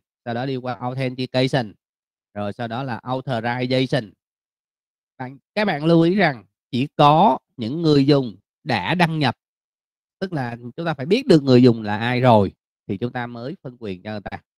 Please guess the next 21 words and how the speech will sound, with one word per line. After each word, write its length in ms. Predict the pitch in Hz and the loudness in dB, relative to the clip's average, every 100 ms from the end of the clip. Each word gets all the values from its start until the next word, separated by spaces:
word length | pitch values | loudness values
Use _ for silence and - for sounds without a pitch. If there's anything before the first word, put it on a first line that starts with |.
| _ _ _ _ | _ _ _ _
mới 140 | 107 135 - | -14 -14 -12
thể 140 | 101 | -8
hiện 160 | 127 - | -8 -8
cái 80 | - | -14
sự 140 | 104 | -12
phân 180 | 113 107 | -14 -16
quyền 220 | 101 87 | -16 -16
cho 100 | 101 | -16
người 100 | 92 | -14
ta. 100 | 92 - _ _ _ _ _ _ | -14 -14 _ _ _ _ _ _
À, 260 | 98 98 - _ _ _ _ | -12 -12 -14 _ _ _ _
thì 100 | 95 | -8
đây 140 | 104 110 | -4 -4
là 80 | 101 | -4
ý 180 | 113 | -6
tưởng 440 | 139 120 101 127 175 _ _ | -2 -2 0 -4 -6 _ _
của 200 | 92 98 | -16 -12
cái, 320 | 113 107 123 - _ _ _ | -8 -6 -8 -12 _ _ _
cái 80 | 135 | -18
phần 200 | - 95 | -14 -14
này. 180 | 92 | -14